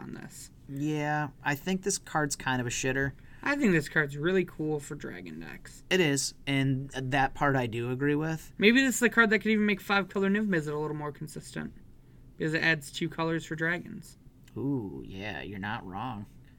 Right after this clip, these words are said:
Speaker 2: Yeah, w-, well, they can't play it 'cause it's not a multicolored spell.
Speaker 1: Yeah, but
Speaker 2: I
Speaker 1: you
Speaker 2: think
Speaker 1: had
Speaker 2: they
Speaker 1: other
Speaker 2: could s-,
Speaker 1: lands in your deck.
Speaker 2: yeah, I think they could still play this
Speaker 1: Your
Speaker 2: card.
Speaker 1: deck's already agreed, pile.
Speaker 2: Yeah, why aren't they playing this card?
Speaker 1: I don't know.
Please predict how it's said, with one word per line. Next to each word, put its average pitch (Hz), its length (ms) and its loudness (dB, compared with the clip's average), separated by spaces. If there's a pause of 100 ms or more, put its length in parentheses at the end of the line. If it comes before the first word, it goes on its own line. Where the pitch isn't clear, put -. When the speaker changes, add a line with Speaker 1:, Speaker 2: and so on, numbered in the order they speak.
(160)
Speaker 2:
Yeah, 190 200 -4
w-, 127 200 -8 (140)
well, 131 160 0
they 131 120 -2
can't 151 300 -10
play 151 200 -4
it 131 120 -4
'cause 120 360 -4 (960)
it's - 160 -8
not 123 220 0
a 107 140 0
multicolored 98 680 -6
spell. - 380 -12 (580)
Speaker 1:
Yeah, 330 320 -6
but 320 100 -8
Speaker 2:
I 370 40 2
Speaker 1:
you 359 60 0
Speaker 2:
think - 20 0
Speaker 1:
had 330 100 0
Speaker 2:
they - 100 0
Speaker 1:
other 160 80 0
Speaker 2:
could 147 80 2
s-, 147 100 -6
Speaker 1:
lands 147 200 -6
in 156 80 -6
your 151 120 -10
deck. 165 180 -8
Speaker 2:
yeah, 247 200 2
I 202 40 2
think 285 220 -4
they 330 80 -4
could 147 160 -2
still 101 220 -4
play - 200 -12
this - 220 -8
Speaker 1:
Your 107 100 -8
Speaker 2:
card. - 120 2
Speaker 1:
deck's 392 200 2
already 170 260 10
agreed, 147 360 -2
pile. 190 400 0 (600)
Speaker 2:
Yeah, 185 180 -2
why 151 180 -4
aren't 277 160 -6
they - 80 -6
playing 208 240 -2
this 135 160 -2
card? - 300 -10
Speaker 1:
I 185 60 -6
don't 277 180 -2
know. 254 220 0